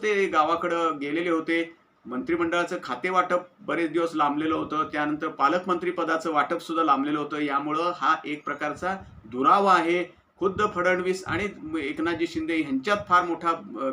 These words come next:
बेबनाव आहे, दुरावा आहे अशा स्वरूपाच्या बातम्या सगळीकडे प्रसिद्ध झाल्या. त्या खुद्द र-, मनसेचे अध्यक्ष राज ठाकरे यांनी सुद्धा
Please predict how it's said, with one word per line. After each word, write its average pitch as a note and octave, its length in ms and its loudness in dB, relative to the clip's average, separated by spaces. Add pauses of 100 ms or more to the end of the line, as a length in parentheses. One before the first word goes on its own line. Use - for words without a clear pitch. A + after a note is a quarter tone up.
बेबनाव E3 440 0
आहे, D3+ 200 2
दुरावा D3+ 420 2
आहे D3 100 2
अशा C3 300 -6
स्वरूपाच्या D3+ 440 -4
बातम्या C3+ 360 -4
सगळीकडे D3 360 -6
प्रसिद्ध F3 420 -4
झाल्या. D#3 180 0
त्या E3 200 0 (560)
खुद्द F#3 200 -2
र-, D3 460 4 (240)
मनसेचे D#3+ 560 0
अध्यक्ष F3+ 360 0
राज F#3+ 300 4
ठाकरे F#3 320 2
यांनी E3+ 220 2
सुद्धा D#3+ 380 2